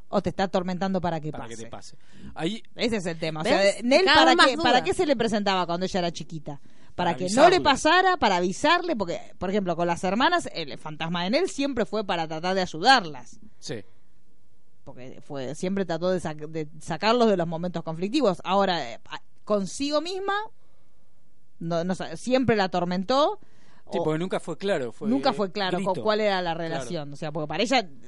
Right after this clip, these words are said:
Speaker 1: recién uno después al final te das cuenta que era
Speaker 3: Es
Speaker 1: su
Speaker 3: que acá
Speaker 1: destino.
Speaker 3: es claro con el tema,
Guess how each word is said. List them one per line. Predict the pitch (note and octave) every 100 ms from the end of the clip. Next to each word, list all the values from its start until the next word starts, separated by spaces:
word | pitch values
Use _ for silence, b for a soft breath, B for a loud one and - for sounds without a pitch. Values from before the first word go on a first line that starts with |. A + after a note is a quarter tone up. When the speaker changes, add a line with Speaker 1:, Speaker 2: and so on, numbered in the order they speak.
| D3
Speaker 1:
recién | E3 - G3+ G#3
uno | G#3+
después | G3+ - G3+
al | F#3+
final | G3 G#3 A#3+
te | G#3+
das | F3+
cuenta | G#3+ G3+ F3
que | E3 D#3+
era | - F3+
Speaker 3:
Es | G#3+
Speaker 1:
su | F3
Speaker 3:
que | C#4+
acá | C#4
Speaker 1:
destino. | - D#3+
Speaker 3:
es |
claro | E4 E4 D#4+ E4 E4+
con | B3 A#3
el | A3
tema, | A#3+ B3+ C4